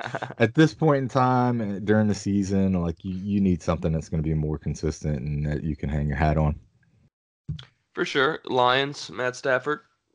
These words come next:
Speaker 1: kind of the surprise of the year. I don't, I don't think we expected this from Matt Stafford, did we?
Speaker 2: But look, he, he's got a history of, of doing this. I, I think you just look at the offense and specifically the offensive line starting to hold up more and allowing his receivers to, to get loose and, and get open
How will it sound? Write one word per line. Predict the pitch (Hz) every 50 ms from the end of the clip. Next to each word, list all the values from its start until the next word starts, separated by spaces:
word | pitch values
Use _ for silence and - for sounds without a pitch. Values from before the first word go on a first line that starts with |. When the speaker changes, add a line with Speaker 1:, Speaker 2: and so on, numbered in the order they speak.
| _ _ _
Speaker 1:
kind | - 139 131 127
of | -
the | -
surprise | - - - - 123 123 123 123 120
of | -
the | 117 110
year. | 113 127 139 120 107
I | 110
don't, | 110 -
I | - 113
don't | 120 120 110 117
think | - 120 110 -
we | 120 117
expected | 110 - - - 110 113 113 - 117 117 117
this | 110 127 -
from | - 101 101
Matt | 104 98 98 -
Stafford, | - 104 101 101 - 110 -
did | - 107 107 -
we? | - - - _ _ _ _ _ _ _ _ - - - - - - - - - - - - _ _ - -
Speaker 2:
But | - 156 170
look, | 208 233 226 -
he, | - 170 180
he's | - 104 135 170 180 143
got | 104 101 110 120 143 160
a | 135
history | 95 104 139 143 - - - 127 123 123 117
of, | 107 107 -
of | - 107 104 95 92
doing | 85 92 101 - 92 92
this. | 80 76 73 - -
I, | 87 87 87 87 92
I | 90
think | - 107 101 95 -
you | 104 95
just | 92 98 90 - - 92
look | 92 95 101 - 113
at | 107 -
the | 92
offense | - 85 85 95 95 - - 98 95 95 92 -
and | 87 82 80 78
specifically | - - _ 90 82 - - 92 90 - 92 - - 90 85
the | 80 73
offensive | 67 80 85 82 - 95 90 - - 82
line | 78 80 80 87 95 92
starting | - - 85 80 - 90 90
to | 78
hold | - 82 82 82 85
up | 78 -
more | 85 85 80 80 87 87
and | 85 80
allowing | 76 76 80 80 85 87 85
his | 82 87 80 -
receivers | 82 76 - - 82 85 85 90 85 78 - -
to, | - 85 80 78 78 69
to | - - 87 78
get | 76 78 85 -
loose | - 80 80 87 90 - - -
and, | 80 78 80 78 - -
and | 85 80 76
get | 82 80 -
open | 82 82 90 - - 85 82 85 80